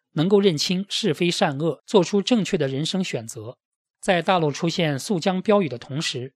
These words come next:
京城还出现了一处处配有天使、童子和大福字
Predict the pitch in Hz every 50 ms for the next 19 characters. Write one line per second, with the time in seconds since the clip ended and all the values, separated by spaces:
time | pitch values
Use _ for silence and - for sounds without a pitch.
0 | _ _ - - 220 226 - - 143 135 156 - - 170 156 156 - - 196 185
1 | 208 185 156 139 131 - - 160 180 - - 190 165 - 202 165 147 139 - -
2 | 196 160 135 131 - - 214 208 214 208 - - 127 120 - _ _ _ - -
3 | 135 175 208 - 160 120 120 _ - - 160 170 - 233 208 165 - 185 185 -
4 | - 226 170 -